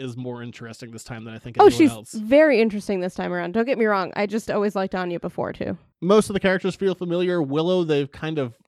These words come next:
Speaker 1: updated a bit.
Speaker 2: Yeah, Willow, they've
Speaker 1: I'll use the Cordelia line, "She is no longer seeing the softer side of Sears." Oh, that's an episode one callback. Nineteen ninety-six, baby. Woo!
Speaker 2: Episode one was years ago for us.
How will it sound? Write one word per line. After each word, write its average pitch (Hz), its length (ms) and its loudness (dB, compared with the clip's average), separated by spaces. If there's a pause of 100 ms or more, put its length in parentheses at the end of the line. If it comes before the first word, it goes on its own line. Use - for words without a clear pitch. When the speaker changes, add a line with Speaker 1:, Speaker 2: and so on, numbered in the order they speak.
(180)
Speaker 1:
updated 147 480 -2
a 131 40 -4
bit. 131 260 -2 (140)
Speaker 2:
Yeah, 269 260 4
Willow, 311 340 2
they've 302 300 -2 (160)
Speaker 1:
I'll 143 160 2
use 147 140 0
the 143 80 -6
Cordelia 139 560 -2
line, 139 200 -4
"She 135 180 -10
is 120 140 -8
no 135 120 -2
longer 131 340 -4
seeing 135 360 -6
the 117 80 -8
softer 131 380 -6
side 127 240 -6
of 110 100 -14
Sears." 135 500 -6 (160)
Oh, 117 100 -8
that's 120 180 -12
an 120 60 -10
episode 110 340 -12
one 107 240 -12
callback. 98 440 -16 (280)
Nineteen 147 300 0
ninety-six, 170 520 4
baby. 185 320 8
Woo! 440 460 10 (220)
Speaker 2:
Episode 220 420 -10
one 214 240 -6
was 202 200 -10
years 233 240 -14
ago 247 300 -14
for - 140 -16
us. 240 280 -18